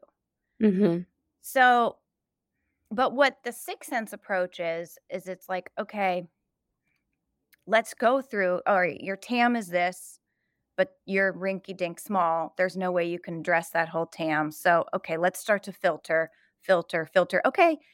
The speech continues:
Speaker 2: here's a good ideal customer profile.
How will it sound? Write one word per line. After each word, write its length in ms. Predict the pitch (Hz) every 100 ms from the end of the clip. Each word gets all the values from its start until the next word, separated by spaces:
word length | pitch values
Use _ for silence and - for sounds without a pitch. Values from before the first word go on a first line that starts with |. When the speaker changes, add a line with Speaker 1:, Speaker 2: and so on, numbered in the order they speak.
| _ _ _
Speaker 2:
here's 480 | - 285 330 339 -
a 120 | 196
good 320 | 254 269 247 -
ideal 360 | 220 226 226
customer 380 | - 214 - 185
profile. 500 | - 160 - 147